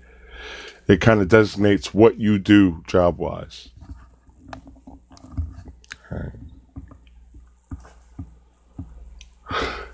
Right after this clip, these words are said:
For instance, Viper might be going to be a fifteen Romeo. Okay, so it is a identifier. It's a job identifier. That's what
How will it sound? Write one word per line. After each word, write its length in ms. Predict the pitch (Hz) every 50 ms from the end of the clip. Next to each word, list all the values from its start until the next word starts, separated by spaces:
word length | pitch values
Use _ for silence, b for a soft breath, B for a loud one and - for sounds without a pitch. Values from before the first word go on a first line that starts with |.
| B _ _
For 280 | - - - 135 139 139
instance, 460 | 131 117 - - 95 92 - - -
Viper 600 | - 120 120 120 113 - - 104 101 101 104 98 - _ _
might 340 | - 98 101 101 104 101 90
be 120 | 85 113 110
going 460 | 107 110 107 104 107 113 113 110 120
to 60 | 110
be 260 | 95 110 107 104 104
a 260 | 104 101 104 110 117 113
fifteen 520 | - - - 107 95 - - 117 113 110 117
Romeo. 560 | 123 135 147 160 143 110 95 87 85 82 76 - _ _ _ _ _ _ _ _ - - -
Okay, 400 | 87 87 87 - 95 90 90 90 -
so 420 | - - 87 87 87 85 - -
it 60 | -
is 360 | 98 101 98 98 98 95 87
a 220 | 95 95 95 92 92
identifier. 720 | - 87 95 90 78 107 110 120 123 - - 80 76 78 78
It's 140 | 76 -
a 60 | 101 101
job 280 | 101 127 135 135 104
identifier. 720 | 78 76 76 73 - 78 76 76 - - - - - 80 -
That's 340 | - 85 85 90 - - -
what 180 | 95 90 87